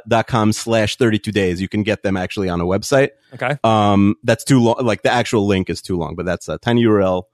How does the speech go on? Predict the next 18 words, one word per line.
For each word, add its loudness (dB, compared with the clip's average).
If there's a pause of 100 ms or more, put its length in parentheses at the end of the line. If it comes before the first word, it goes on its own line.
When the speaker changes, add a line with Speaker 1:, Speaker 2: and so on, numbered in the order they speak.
(340)
Speaker 1:
dot 0
com 0
slash 0
thirty-two 0
days. 4
And, 2
uh, 4
the 2
one 2
I'll 4
recommend 2
this 0
week 0
is, 0
uh, 4 (260)
we 2
had, 4
um, 2